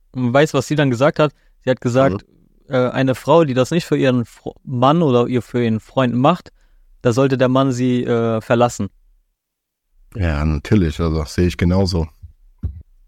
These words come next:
Speaker 2: Also jeder, der morgen noch nicht seinen Partner tätowiert hat auf der Stirn, so,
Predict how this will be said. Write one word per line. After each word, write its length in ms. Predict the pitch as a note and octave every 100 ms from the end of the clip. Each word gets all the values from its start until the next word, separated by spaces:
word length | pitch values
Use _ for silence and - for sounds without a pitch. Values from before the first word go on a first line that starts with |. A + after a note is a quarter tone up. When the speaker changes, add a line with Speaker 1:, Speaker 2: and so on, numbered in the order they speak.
| _ _ -
Speaker 2:
Also 180 | F2 E2+
jeder, 260 | F2 G#2 G#2+
der 140 | F2+
morgen 320 | F#2 G2 G#2
noch 80 | F#2
nicht 180 | F#2+ -
seinen 180 | F2+ F2
Partner 300 | F#2 G2 F#2+
tätowiert 460 | G2 F#2 F#2+ G2
hat 80 | F#2
auf 140 | F#2
der 100 | -
Stirn, 480 | D#2+ - F#2 G#2 F#2+
so, 240 | F#2+ G2+